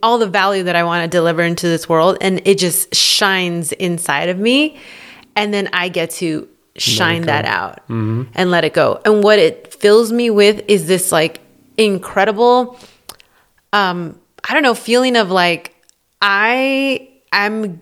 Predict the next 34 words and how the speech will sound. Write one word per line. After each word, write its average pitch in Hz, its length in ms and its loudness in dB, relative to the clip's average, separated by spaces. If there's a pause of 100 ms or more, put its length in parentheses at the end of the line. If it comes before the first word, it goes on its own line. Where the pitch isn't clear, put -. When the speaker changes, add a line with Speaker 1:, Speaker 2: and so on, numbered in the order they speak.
Speaker 1:
giving 277 400 2
something 180 560 -2
and 202 120 0
it's 190 160 2
worth 202 640 0
giving. 180 540 -4
Speaker 2:
Mm-hmm. 131 260 0 (280)
Speaker 1:
And 214 480 0
a 214 80 2
lot 214 160 6
of 233 40 -6
people 240 200 -6
might 214 200 0
think, 208 200 -2
"Well, 190 160 4
that's 208 320 0
kind, - 360 -2 (220)
you 226 80 -2
know, 202 240 2
isn't 240 220 2
that 240 180 2
a 214 60 0
little 208 200 2
bit - 400 -2
conceited, 220 640 2
selfish?" 214 480 0 (100)
Yeah, 254 400 -4 (600)
I 247 240 0
am 311 240 0
being 240 240 -2
selfish - 600 -4 (300)
because 247 380 0
I 254 200 0
know 226 480 0